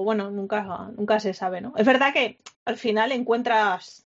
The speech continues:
todo prácticamente y cuando ves un gadget que dices, "Coño, ¿cómo esto no estaba inventado antes?", o yo qué sé,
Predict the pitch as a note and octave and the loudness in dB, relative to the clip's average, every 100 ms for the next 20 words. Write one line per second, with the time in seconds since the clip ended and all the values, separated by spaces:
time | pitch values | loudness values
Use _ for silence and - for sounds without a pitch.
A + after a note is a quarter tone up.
0 | _ _ _ - G#3+ F3+ F3+ - G#3 - | _ _ _ 0 2 2 0 -4 -6 -4
1 | G3 G3 F#3+ F#3 F#3 G3 F#3+ G3 G#3 G3 | -4 -4 -6 -6 -4 -2 0 4 4 2
2 | A3+ A#3+ B3 A#3+ B3 B3 A3+ - A3 A3+ | 0 4 2 2 0 -2 -6 -4 -6 -6
3 | G3 - G#3 A3+ G3+ G3+ G#3+ - A3 A3 | -12 -8 -6 -6 -6 -4 -4 -2 -2 0
4 | G#3+ G#3 G#3 G#3 G3 F#3 B3+ B3 F#3+ F#3 | 0 0 0 0 2 4 4 2 -2 -4
5 | F#3 F#3 - | -6 -10 -16